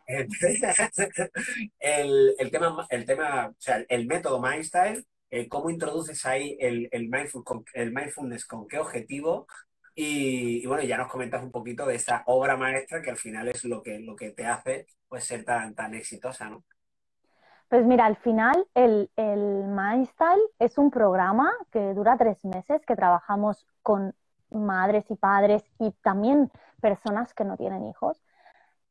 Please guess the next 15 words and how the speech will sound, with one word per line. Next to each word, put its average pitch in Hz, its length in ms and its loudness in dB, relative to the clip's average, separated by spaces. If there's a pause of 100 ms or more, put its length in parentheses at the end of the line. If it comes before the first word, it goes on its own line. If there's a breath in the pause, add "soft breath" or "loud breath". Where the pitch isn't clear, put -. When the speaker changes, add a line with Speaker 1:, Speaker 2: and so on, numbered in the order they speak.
(100)
Speaker 2:
Trabajamos 285 520 4
todo 294 180 10
el 277 140 6
tema 247 540 6 (640)
mental, 226 920 4
emocional, 214 640 2
porque 220 220 0
cuando 208 280 4
un 311 180 4
padre 247 240 6
o - 20 4
una 233 120 0
madre 196 240 2
está 214 280 -4
bien, - 380 -8